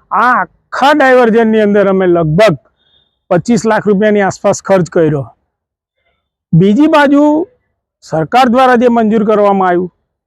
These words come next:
ખૂબ મોટી રકમ આપવામાં આવી, બે કરોડ ને ઓગણચાલીસ લાખ રૂપિયા. દરેક રાજકીય પ્રતિનિધિઓની, અમારા, અ, ધારાસભ્યશ્રીથી લઈ દરેકની રજૂઆત હતી કે વહેલામાં વહેલી તકે all weather diversion બને.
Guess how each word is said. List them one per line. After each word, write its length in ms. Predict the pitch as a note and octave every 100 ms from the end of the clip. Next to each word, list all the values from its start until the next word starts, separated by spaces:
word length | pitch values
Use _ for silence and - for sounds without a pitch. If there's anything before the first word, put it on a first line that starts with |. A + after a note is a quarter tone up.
| _
ખૂબ 340 | - F3 F3+ A3
મોટી 320 | F#3+ D#3+ D#3+ G#3+
રકમ 460 | G3 G3+ F#3+ G3+ B3
આપવામાં 500 | D#3+ - F#3+ F#3 F3+
આવી, 160 | F3+
બે 280 | D#3+ E3 F#3
કરોડ 460 | F#3 G#3+ F3 F#3+ F#3
ને 60 |
ઓગણચાલીસ 920 | F3 D#3+ F3+ F#3 D#3+ E3 E3+ F3+ F3+ -
લાખ 300 | D3+ E3 -
રૂપિયા. 420 | E3 D#3+ E3 D3+ - _ _ _ _ _
દરેક 260 | E3 F3 F#3 A3+
રાજકીય 400 | E3+ D#3+ D3+ G3
પ્રતિનિધિઓની, 920 | F#3 F3+ F3+ F3 F3 D#3 F3+ F3 F3 E3+
અમારા, 600 | D#3+ E3+ E3+ E3+ D#3 G2+
અ, 420 | B2+ - E3 D#3
ધારાસભ્યશ્રીથી 960 | D3+ D#3+ E3+ D#3+ E3 F3 E3 E3+ D3+ F3
લઈ 300 | E3+ E3 D#3+ - _ _ _
દરેકની 760 | D#3+ D#3+ F3 D#3+ - F#3+ F3 E3+
રજૂઆત 520 | D3+ D3 F#3 F#3+ F#3
હતી 280 | F3+ F3 E3+
કે 100 | E3+
વહેલામાં 400 | D#3+ D#3+ F3+ F3
વહેલી 220 | F3+ F#3
તકે 240 | F#3 F3+
all 260 | G#3+ G3 G#3+
weather 280 | G3 F3 G3+
diversion 540 | F#3 F3 F3+ E3+ F#3+ F3
બને. 420 | E3+ F#3 F3